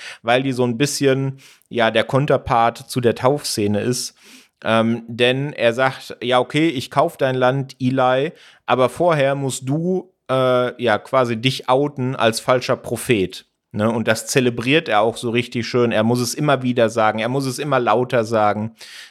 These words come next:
weil er eben, ja, ihr sich rächen will für das, was Eli ihm damals bei dieser Taufszene angetan hat, und weil er auch will,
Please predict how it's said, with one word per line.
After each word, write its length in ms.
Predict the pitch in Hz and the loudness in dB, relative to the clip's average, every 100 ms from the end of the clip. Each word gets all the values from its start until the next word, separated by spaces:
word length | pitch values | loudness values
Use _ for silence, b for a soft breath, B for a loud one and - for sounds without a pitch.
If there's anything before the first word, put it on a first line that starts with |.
| B | B
weil 300 | 117 117 123 | 0 2 2
er 100 | 104 | 0
eben, 460 | 110 113 113 110 B B | 0 0 0 -2 B B
ja, 240 | - 110 101 | 0 2 2
ihr 300 | - 113 107 | 0 -2 0
sich 280 | 110 - | -2 0
rächen 380 | 120 131 - 123 | 0 0 0 0
will 300 | 117 113 113 | 2 2 2
für 160 | 113 120 | -2 0
das, 260 | 110 117 | 0 0
was 180 | 117 104 | -2 -2
Eli 360 | - 117 113 110 | -2 0 2 2
ihm 180 | 104 107 | -2 0
damals 440 | 107 110 104 - | 2 2 0 0
bei 120 | - | -4
dieser 260 | 101 101 92 | 0 0 2
Taufszene 600 | 107 113 - 107 101 95 | 2 0 0 -2 0 0
angetan 1040 | 101 104 110 - _ - 110 110 101 95 | 0 -2 -4 -8 _ -4 -2 2 0 2
hat, 260 | 104 - - | 0 -2 -2
und 300 | 110 110 - | 0 0 2
weil 200 | 104 107 | 0 2
er 120 | 90 | 2
auch 180 | 98 101 | 0 0
will, 300 | 107 110 | 2 2